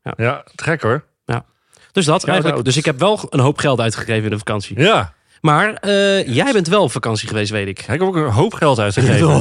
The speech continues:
Speaker 1: hoop geld uitgegeven, ja?
Speaker 2: Ja, het is gewoon, het, het vakantiehuis is aan zich best wel veel geld.
Speaker 1: Mhm.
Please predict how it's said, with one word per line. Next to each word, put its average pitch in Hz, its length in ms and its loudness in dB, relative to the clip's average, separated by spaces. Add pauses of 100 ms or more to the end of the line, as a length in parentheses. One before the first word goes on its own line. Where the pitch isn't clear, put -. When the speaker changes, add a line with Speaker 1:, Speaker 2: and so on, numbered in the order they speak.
Speaker 1:
hoop 220 140 0
geld 143 300 0
uitgegeven, 113 680 -4
ja? 156 80 -2
Speaker 2:
Ja, 98 240 2
het 120 100 2
is 139 240 2
gewoon, 156 300 2
het, - 460 -2
het 120 160 0
vakantiehuis 107 580 -2
is 120 200 -4
aan 107 140 -2
zich 107 340 -2
best 104 240 -4
wel 95 100 -2
veel 90 240 -2
geld. 92 320 -2
Speaker 1:
Mhm. 113 100 -2